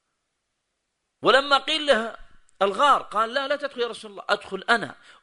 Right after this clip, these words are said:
ألدغ أنا ولا تلدغ أنت"، حتى يسدد فتحات الثعابين والعقارب والحشرات،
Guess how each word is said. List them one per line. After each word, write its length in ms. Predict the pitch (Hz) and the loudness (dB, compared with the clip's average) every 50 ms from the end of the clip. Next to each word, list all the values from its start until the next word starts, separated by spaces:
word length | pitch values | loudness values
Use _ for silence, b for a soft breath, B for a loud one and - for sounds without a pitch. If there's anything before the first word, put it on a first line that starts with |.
| - | -2
ألدغ 480 | 226 226 190 165 220 208 208 - 220 226 | -2 -2 2 2 2 2 2 2 0 2
أنا 280 | 247 294 349 349 - - 175 | 2 2 0 0 -2 -4 -4
ولا 140 | 185 196 | -2 -2
تلدغ 420 | 190 196 196 175 156 151 - - 151 | -2 -4 -8 -6 -6 -6 -4 -4 -8
أنت"، 180 | 135 110 _ - - b b b b b b | -8 -8 _ -20 -20 b b b b b b
حتى 220 | b - - - 151 | b -20 -10 -8 -6
يسدد 360 | 139 - 190 180 143 143 - | -6 -4 -6 -8 -8 -12 -10
فتحات 360 | - 139 - - 147 131 - | -10 -10 -8 -8 -10 -10 -10
الثعابين 560 | 120 - - 120 - 120 113 110 123 123 120 | -12 -14 -10 -8 -8 -8 -8 -10 -12 -14 -12
والعقارب 720 | 113 120 117 - 127 120 - 120 120 120 120 123 113 98 | -10 -10 -10 -10 -10 -10 -6 -6 -4 -4 -4 -6 -8 -10
والحشرات، 680 | 123 127 113 - - - - 98 110 120 131 127 - - | -12 -12 -12 -12 -14 -12 -10 -8 -6 -4 -4 -4 -4 -6